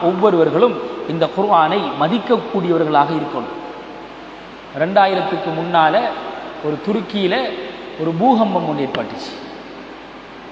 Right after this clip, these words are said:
ரெண்டாயிரத்துக்கு முன்னால துருக்கியில ஒரு பூகம்பம் ஏற்பட்டுச்சு.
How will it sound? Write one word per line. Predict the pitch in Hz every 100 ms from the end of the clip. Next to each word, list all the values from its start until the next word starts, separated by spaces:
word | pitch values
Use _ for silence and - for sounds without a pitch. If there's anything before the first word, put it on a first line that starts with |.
| - - - - - - - - -
ரெண்டாயிரத்துக்கு | 151 170 170 160 - - 147
முன்னால | 156 180 170 160 277 -
துருக்கியில | 190 190 175 196 139 185 294 - - - - -
ஒரு | 160
பூகம்பம் | 170 269 247 208 180
ஏற்பட்டுச்சு. | 170 - 127 - -